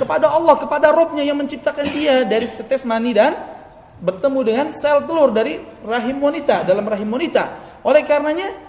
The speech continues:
ketika perubahan itu diajak kepada, perubahan kepada Islam, maka inilah peri-, perubahan yang diridhoi oleh Allah Subhanahu wa taala dan akan ditolong oleh Allah Subhanahu wa taala. Apa dalilnya? Hah?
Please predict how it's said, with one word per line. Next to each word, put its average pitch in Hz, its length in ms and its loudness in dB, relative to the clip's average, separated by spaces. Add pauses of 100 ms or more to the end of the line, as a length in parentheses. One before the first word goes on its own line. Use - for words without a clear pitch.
(360)
ketika 254 480 2
perubahan 262 440 2
itu 262 80 -8
diajak 233 400 4
kepada, - 520 -2
perubahan 254 400 2
kepada 196 360 2
Islam, 190 720 0 (280)
maka - 180 -10
inilah 175 320 -4
peri-, 165 240 -6
perubahan 165 460 -4
yang 160 160 -10
diridhoi 180 420 -2
oleh 180 60 0
Allah 175 320 0
Subhanahu 170 400 -6
wa - 20 -16
taala 226 260 2 (280)
dan 180 160 2
akan 180 240 -8
ditolong 185 380 2 (280)
oleh 175 220 2
Allah 180 300 0 (180)
Subhanahu 165 800 -6
wa 143 100 -4
taala. 127 380 -12 (1300)
Apa 151 240 -10
dalilnya? 175 460 2 (580)
Hah? 190 200 -4